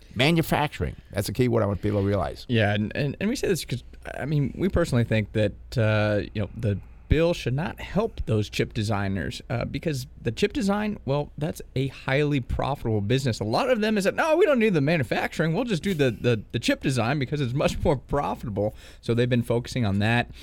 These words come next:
Speaker 2: The manufacturing side, as I said, not as pros-, profitable,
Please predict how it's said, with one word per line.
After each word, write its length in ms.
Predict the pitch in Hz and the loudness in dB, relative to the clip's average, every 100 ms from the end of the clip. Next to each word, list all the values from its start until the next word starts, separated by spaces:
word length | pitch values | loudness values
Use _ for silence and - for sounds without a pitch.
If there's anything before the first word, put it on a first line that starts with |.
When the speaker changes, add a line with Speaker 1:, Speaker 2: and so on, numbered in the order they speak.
| - - - | -14 -12 0
Speaker 2:
The 80 | 123 | 4
manufacturing 760 | 139 180 - 139 156 - 147 | 4 2 0 -2 -2 -4 -4
side, 280 | - 131 131 | -2 -2 -2
as 140 | - 127 | -2 -2
I 100 | - | 0
said, 200 | 110 - | -2 -2
not 300 | 107 107 139 | -2 0 0
as 100 | 143 | -2
pros-, 380 | - 127 127 - - - | -2 -2 -2 -6 -14 -6
profitable, 580 | - 123 120 110 117 - | -2 0 -2 -2 -2 -2